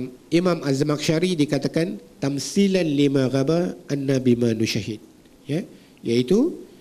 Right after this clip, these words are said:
yang saya katakan di sini, "Through a parabolic illustration by means of something which we know from our experience of something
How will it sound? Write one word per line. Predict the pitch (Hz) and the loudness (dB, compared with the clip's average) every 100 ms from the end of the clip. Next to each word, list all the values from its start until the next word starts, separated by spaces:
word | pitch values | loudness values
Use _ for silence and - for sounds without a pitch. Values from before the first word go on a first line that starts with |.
| - - | -20 -6
yang | 120 123 | -2 0
saya | 131 | 0
katakan | 127 123 139 | 0 -2 -2
di | 123 | -2
sini, | 127 170 165 | 0 0 0
"Through | - 202 156 | 0 2 2
a | 143 | -2
parabolic | - 185 202 185 190 | -4 -2 -4 -2 -2
illustration | 156 151 151 151 170 165 127 | 0 -2 0 -2 0 -2 -2
by | 131 | -2
means | 143 180 175 | 2 2 2
of | 147 127 | -2 -6
something | - 175 170 170 151 | -6 -6 -6 -6 -2
which | 139 131 | -2 0
we | 127 | -2
know | 120 175 233 240 - - - - | 2 2 2 -4 -14 -20 -20 -14
from | - 156 143 | -4 -4 -2
our | 151 160 139 | 0 0 0
experience | 135 - 170 170 156 | -4 0 0 2 0
of | 123 120 | -4 -4
something | 165 165 160 | -4 -2 -2